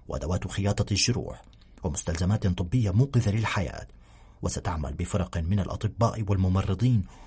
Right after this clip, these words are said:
وتستعد للانطلاق في أرجاء غزة فور إعادة فتح ممرات إيصال المساعدات الإنسانية لتصل إلى الأطفال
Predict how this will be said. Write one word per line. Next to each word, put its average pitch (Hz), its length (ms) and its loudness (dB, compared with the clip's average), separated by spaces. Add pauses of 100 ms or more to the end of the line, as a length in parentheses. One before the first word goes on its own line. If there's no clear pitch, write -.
وتستعد 101 500 0
للانطلاق 90 560 0
في 95 200 0
أرجاء 98 340 2
غزة 95 400 2 (240)
فور 71 340 -4
إعادة 98 360 2
فتح - 280 -2
ممرات 98 560 2
إيصال 110 400 0
المساعدات 101 680 2
الإنسانية 90 720 0 (380)
لتصل 123 360 4
إلى 151 140 0
الأطفال - 520 -4